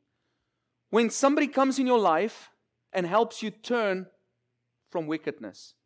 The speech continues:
It's a blessing. It's not a curse. But somehow or another, we don't interpret it like that.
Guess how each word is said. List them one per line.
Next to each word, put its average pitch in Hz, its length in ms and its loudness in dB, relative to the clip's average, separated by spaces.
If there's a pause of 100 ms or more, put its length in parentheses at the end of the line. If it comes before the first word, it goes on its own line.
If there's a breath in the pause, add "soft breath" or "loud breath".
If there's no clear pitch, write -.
(340)
It's - 180 -2
a 269 60 0
blessing. 196 680 -4 (800)
It's 160 180 -12
not 180 140 -4
a 170 40 -4
curse. 160 540 -8 (880 soft breath)
But 208 120 4
somehow 320 280 6
or 269 80 8
another, 220 240 6
we 226 100 -2
don't 240 160 4
interpret 190 440 -2
it 143 140 -6
like 120 240 -6
that. 98 220 -10